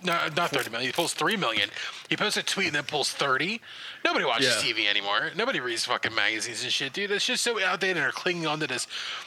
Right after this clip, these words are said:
Speaker 1: false fucking, you know, shit stain of a
Speaker 2: It get-, it gets
Speaker 1: media
Speaker 2: better.
Speaker 1: outlet.
Speaker 2: It gets better. It gets better.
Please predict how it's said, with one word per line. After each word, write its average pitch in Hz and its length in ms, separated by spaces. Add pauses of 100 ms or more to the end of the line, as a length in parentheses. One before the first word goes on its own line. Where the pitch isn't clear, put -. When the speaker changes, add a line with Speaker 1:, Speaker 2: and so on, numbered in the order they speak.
(100)
Speaker 1:
false - 640
fucking, 151 680 (540)
you 165 160
know, 123 460 (120)
shit - 480
stain 165 360
of 147 160
a 123 340 (640)
Speaker 2:
It 135 100
get-, 156 120
it - 40
gets 139 60
Speaker 1:
media 165 340
Speaker 2:
better. 113 240
Speaker 1:
outlet. 117 280 (540)
Speaker 2:
It 131 100
gets 139 200
better. 110 300 (840)
It 147 60
gets 131 120
better. 110 320